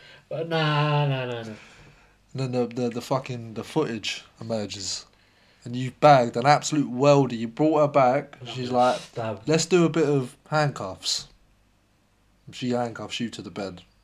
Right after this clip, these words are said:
Speaker 2: Now you're fucked.
Speaker 1: No, you know what? No, no, no. You know what? I confirm it. I, I'm too stubborn to die. I would, uh, I'd firm the death.
Speaker 2: You'd get your way out of it
Speaker 1: I'd,
Speaker 2: somehow.
Speaker 1: I'd, I'd firm the death.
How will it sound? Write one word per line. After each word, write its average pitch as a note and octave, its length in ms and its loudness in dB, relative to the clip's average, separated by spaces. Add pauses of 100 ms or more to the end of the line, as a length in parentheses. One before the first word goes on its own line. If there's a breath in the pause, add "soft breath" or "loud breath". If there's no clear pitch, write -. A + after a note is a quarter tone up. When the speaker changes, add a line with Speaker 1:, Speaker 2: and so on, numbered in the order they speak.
(120)
Speaker 2:
Now A2+ 120 -4
you're A2 200 -6
fucked. - 440 -10 (140)
Speaker 1:
No, F3 80 0
you F3 100 6
know G3 160 6
what? D#3+ 440 8
No, C#3+ 180 0
no, A2 140 -8
no. G2+ 120 -10
You A#2+ 120 -6
know C#3 140 2
what? C3 260 2 (220)
I A#2+ 100 -10
confirm - 400 -12
it. - 60 -20 (100)
I, B2+ 160 -4
I'm B2+ 180 -8
too C3+ 140 -2
stubborn A2+ 260 -6
to G2 80 -18
die. - 200 -14 (760)
I C#3 100 4
would, B2+ 380 0
uh, A2+ 280 -10
I'd D#3 120 -6
firm A#2 240 -2
the G#2 80 -12
death. F#2+ 220 -12 (480)
Speaker 2:
You'd C3 180 -4
get E3 140 2
your C3 100 -2
way B2 120 0
out A2 160 0
of G2 100 -10
it - 40 -10
Speaker 1:
I'd, E2+ 60 -14
Speaker 2:
somehow. G2 300 -6
Speaker 1:
I'd, B2+ 120 -4
I'd B2 200 -4
firm A#2+ 200 -4
the A2 60 -12
death. G#2+ 220 -8